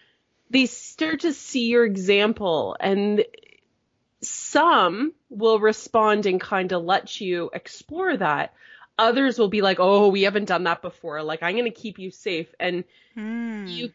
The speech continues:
Speaker 1: can ignore them, but they are going, there will be a block that you will feel because they're,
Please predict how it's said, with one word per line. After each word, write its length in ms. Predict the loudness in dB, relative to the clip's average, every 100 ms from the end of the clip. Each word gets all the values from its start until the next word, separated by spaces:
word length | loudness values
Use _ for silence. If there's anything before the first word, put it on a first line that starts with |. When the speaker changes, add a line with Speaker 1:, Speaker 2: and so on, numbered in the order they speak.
| _
Speaker 1:
can 320 | -6 -2 -2 0
ignore 680 | -2 0 0 2 4 4
them, 260 | 4 2 0
but 160 | -2 0
they 240 | 0 2
are 160 | 0 -2
going, 460 | 0 0 0 -2
there 120 | -2 2
will 200 | 2 2
be 220 | 0 0
a 60 | 0
block 640 | -2 0 2 2 -2 -12 _ -4
that 140 | -2
you 300 | -2 -4 2
will 140 | 2 0
feel 420 | -2 0 2 2
because 380 | 0 0 0 4
they're, 400 | 6 6 4